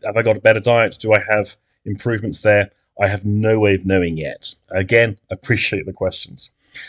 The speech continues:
So I think that's all for now. Th-, just one last point. An awful lot of people are either commenting on various forums or on the YouTube videos or emailing me medical advice. You don't need to do that, really. Take this as read.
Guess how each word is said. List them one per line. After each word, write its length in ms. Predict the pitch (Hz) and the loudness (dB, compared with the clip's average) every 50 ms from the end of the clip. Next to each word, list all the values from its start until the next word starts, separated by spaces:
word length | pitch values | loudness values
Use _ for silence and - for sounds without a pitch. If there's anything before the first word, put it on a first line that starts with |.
| - - - - | -18 -20 -10 0
So 120 | - - | 6 6
I 40 | - | 6
think 200 | - 190 214 214 | 6 6 4 4
that's 180 | 196 170 143 151 | 2 2 2 2
all 220 | - 151 143 135 | 2 2 2 2
for 180 | 127 - - 117 | 0 -2 -4 -2
now. 540 | 117 120 120 117 107 95 87 87 90 107 - _ _ - - - _ _ _ _ _ _ - 139 | 0 0 2 2 2 0 0 -2 -4 -6 -8 _ _ -20 -20 -20 _ _ _ _ _ _ -14 -12
Th-, 120 | - - - 143 | -12 -10 -6 -2
just 320 | 139 - 156 - - - 143 | 2 4 4 4 2 0 2
one 260 | 131 147 165 175 175 | 4 6 6 6 8
last 240 | 170 160 - - - | 6 6 6 4 0
point. 460 | - - 147 131 117 104 95 - - - | 0 2 4 4 4 2 -2 -4 -6 -4
An 160 | - 127 127 | 0 2 4
awful 400 | 131 - 135 156 165 160 - 180 | 4 4 6 4 4 6 6 6
lot 80 | 170 147 | 6 6
of 80 | 139 | 6
people 320 | 139 135 131 123 - 131 107 | 4 2 2 2 2 0 2
are 160 | 113 110 117 | 2 2 2
either 120 | 113 110 | 2 0
commenting 680 | 101 - - - 156 156 160 147 135 - - 127 110 104 | -4 -4 0 2 2 4 4 4 4 2 2 0 0 0
on 120 | 101 104 | 0 0
various 320 | 101 107 104 104 101 - - | 4 4 4 4 4 0 -2
forums 540 | - 143 143 135 127 127 127 127 113 - - | 2 4 6 8 8 6 6 4 0 -2 -4
or 140 | - 104 107 | -2 0 0
on 120 | 104 101 98 | 2 2 0
the 100 | 98 98 | -2 -2
YouTube 420 | 117 120 123 - - 113 104 92 _ _ - | -2 -2 -2 -2 -4 -4 -4 -6 _ _ -6
videos 480 | 107 104 104 98 98 95 92 92 90 - - | -4 -2 0 2 2 2 2 0 -4 -6 -6
or 260 | 101 101 95 - _ _ - | -4 -4 -4 -4 _ _ 0
emailing 520 | 123 123 123 123 117 110 104 101 98 95 | 2 2 4 4 2 2 0 0 0 0
me 160 | 95 95 95 | 0 -2 -2
medical 380 | 98 101 95 90 - - - 87 | -2 -2 -2 -4 -4 -6 -12 -10
advice. 420 | 80 80 87 78 - - - - _ _ _ _ _ _ _ _ _ _ _ _ _ | -6 -6 -6 -6 -6 -8 -10 -12 _ _ _ _ _ _ _ _ _ _ _ _ _
You 120 | - 120 110 | -4 2 6
don't 180 | 120 120 110 | 6 6 6
need 100 | 113 107 | 4 -2
to 80 | - - | -2 -2
do 120 | 98 90 | -2 0
that, 200 | 95 95 - _ _ _ _ _ _ _ 95 | 0 -2 -4 _ _ _ _ _ _ _ -4
really. 360 | 101 113 107 98 98 95 - _ _ _ _ _ _ _ - - - - _ | 0 2 2 2 2 0 -2 _ _ _ _ _ _ _ -20 -20 -20 -18 _
Take 220 | - - 151 170 151 | 2 4 4 6 6
this 160 | 160 135 143 | 4 4 4
as 120 | 135 104 | 2 2
read. 280 | 107 110 101 98 98 | 4 6 6 6 6